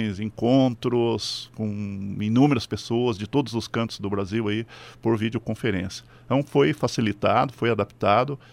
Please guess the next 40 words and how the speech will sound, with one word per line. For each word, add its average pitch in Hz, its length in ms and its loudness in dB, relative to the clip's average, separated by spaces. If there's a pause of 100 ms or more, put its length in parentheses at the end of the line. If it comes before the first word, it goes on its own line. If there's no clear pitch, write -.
(140)
para 117 220 4
que 123 400 -2
não 110 240 -4
se - 140 -6
deixe 110 340 0
então 107 240 -2
os 104 80 -8
partidos - 360 -6
políticos, 107 540 -6
não, 117 400 -6
para 101 200 -4
que - 100 -6
ninguém 113 240 0
venha 123 220 0
alegar, 110 720 0
"Ah, 127 200 2
não 127 140 -2
pude 131 340 0
realizar 107 440 2
a - 20 2
convenção 104 460 -6
partidária 101 540 -4
por 120 200 -8
falta 113 380 -4
de 113 180 -6
uma 113 320 -6 (240)
condição." 104 560 -4
Hoje 143 240 -2
é - 40 -4
um 143 60 -4
meio 120 240 -2
de 95 240 -4 (300)
super - 320 0
fácil, 104 480 0
todos 117 300 -6
podem 107 280 -4
utilizar, 95 560 -4
então 113 300 -6
tá, 123 540 -6
foi, 113 220 -4